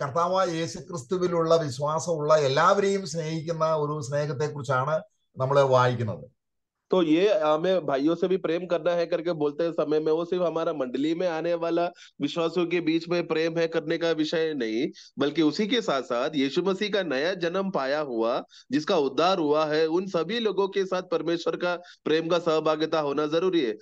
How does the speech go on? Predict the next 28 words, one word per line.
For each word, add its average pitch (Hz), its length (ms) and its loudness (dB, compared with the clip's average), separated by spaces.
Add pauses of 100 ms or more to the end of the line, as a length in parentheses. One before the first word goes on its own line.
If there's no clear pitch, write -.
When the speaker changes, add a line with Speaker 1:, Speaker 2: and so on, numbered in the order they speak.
(180)
Speaker 2:
खास 170 240 2
रीति 170 280 0
से 180 120 -2
उन 196 220 0
भाई 165 220 0
लोगों 151 300 0
ने 165 100 -2
जो 151 160 0
एफिसियों 156 360 -4
की 165 100 0
पुस्तक 151 400 -4
में 160 80 2
हम 156 80 -4
पढ़ते 147 300 -2
समय 151 300 0
में 165 180 -2 (280)
जो 156 80 0
सात 156 300 -2
प्रकार 160 360 -2
का 170 160 -2
एकता 156 420 -2
है, 156 220 0
उस 190 260 0
उपदेश 160 400 0
को 185 160 0
मानकर 156 360 -2
चलने 151 320 0
वाले, 143 320 0